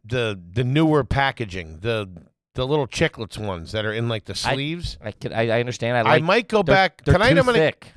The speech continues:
Speaker 1: tonight I'm gonna go and, and
Speaker 2: It's like another pack of cigs
Speaker 1: I
Speaker 2: on
Speaker 1: know
Speaker 2: there.
Speaker 1: it's, it's crazy.
Speaker 2: It's nuts.
Speaker 1: You only need it the one.
Speaker 2: I know.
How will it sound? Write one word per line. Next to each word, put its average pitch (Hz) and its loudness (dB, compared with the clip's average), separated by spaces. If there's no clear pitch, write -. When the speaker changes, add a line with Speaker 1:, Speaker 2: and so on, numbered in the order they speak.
Speaker 1:
tonight 180 0
I'm 233 -2
gonna 220 -4
go 180 0
and, 147 -6
and 139 -12
Speaker 2:
It's - -16
like 170 -4
another 180 2
pack - 0
of - -10
cigs 202 -2
Speaker 1:
I 180 4
Speaker 2:
on - 2
Speaker 1:
know 175 4
Speaker 2:
there. 110 -2
Speaker 1:
it's, - -6
it's 190 -2
crazy. 196 0
Speaker 2:
It's - -4
nuts. 165 4
Speaker 1:
You 220 6
only 311 8
need 277 4
it 247 0
the 208 4
one. 180 6
Speaker 2:
I 131 2
know. 139 0